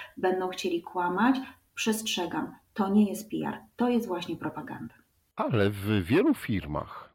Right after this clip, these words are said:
Speaker 2: myślę, że wielu polskich przedsiębiorców, szczególnie takich, którzy swoją firmę zakładali od, od samego początku,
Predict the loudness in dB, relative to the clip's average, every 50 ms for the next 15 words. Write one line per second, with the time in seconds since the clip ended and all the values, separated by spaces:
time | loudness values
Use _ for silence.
0 | _ -14 -6 -4 -2 0 0 2 2 0 0 2 0 0 0 0 -4 -8 -6 -4
1 | -4 -2 0 2 2 4 4 6 4 4 2 0 -4 -8 -10 -10 -10 -14 -20 -20
2 | -20 _ _ _ -18 -14 -12 -10 -8 -4 -4 -2 0 2 2 0 0 -2 -4 -6
3 | -8 -8 -10 -12 -12 -12 -14 -18 -12 -6 -4 -4 -2 -4 -4 -4 -2 0 0 0
4 | 0 -2 -4 -4 -2 -2 -2 -2 -4 -4 -4 -4 -2 0 -2 -2 0 0 0 -2
5 | -2 -4 -10 -14 -14 -10 -8 -6 -4 -4 -4 -6 -6 -8 -6 -4 -4 -4 -4 -4
6 | -6 -8 -8